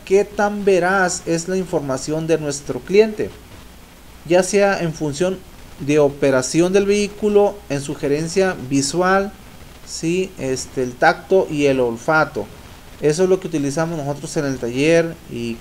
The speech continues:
créame que nos ha dado bastante resultado. En el paso tres tengo comenzar el diagnosis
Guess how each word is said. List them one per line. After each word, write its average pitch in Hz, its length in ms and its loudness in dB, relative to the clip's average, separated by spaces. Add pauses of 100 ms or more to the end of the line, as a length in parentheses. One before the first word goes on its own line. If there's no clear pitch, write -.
créame 156 460 0
que 135 120 -4
nos 120 220 -8
ha 131 40 -2
dado 135 220 0
bastante 127 380 -6
resultado. 131 640 -2 (520)
En 170 200 2
el 175 360 4
paso 214 480 4
tres 214 400 6
tengo 196 600 4 (340)
comenzar 190 920 2 (300)
el 190 260 6
diagnosis 196 1040 2